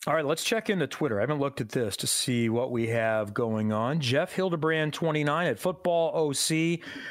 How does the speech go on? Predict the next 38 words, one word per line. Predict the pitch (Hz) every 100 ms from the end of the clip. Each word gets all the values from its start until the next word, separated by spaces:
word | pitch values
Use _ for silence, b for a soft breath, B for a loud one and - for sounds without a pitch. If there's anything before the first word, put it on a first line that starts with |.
| B -
Qualifications | 175 240 247 - 202 190 - 175
continue | 185 160 190 190
to | 170
have | 156 147 123
issues, | 180 196 - 196 208 202 139
red | 139 190 170
flags, | 160 160 160 120
gap | 117 165 196
hunting, | 180 175 143
et | 120
cetera. | - 165 170 156
When | 180
was | 262
the | 151
last | 143 202 -
time | 185 170
quali | 165 175 175
had | 143
a | -
format | 180 165 135
of |
one | 117 185
car | 214 196 175
at |
a |
time | - 151 135
on | 107
track? | - 190 196 - B B B B -
This | 139 185
eliminates | 196 185 175 165
all | 180 160
those | 143 123
issues. | 185 - 185 190 160
This | 156 -
seems | 175 143
the | 135
fairest | - 175 170 -
format. | 165 151 143 143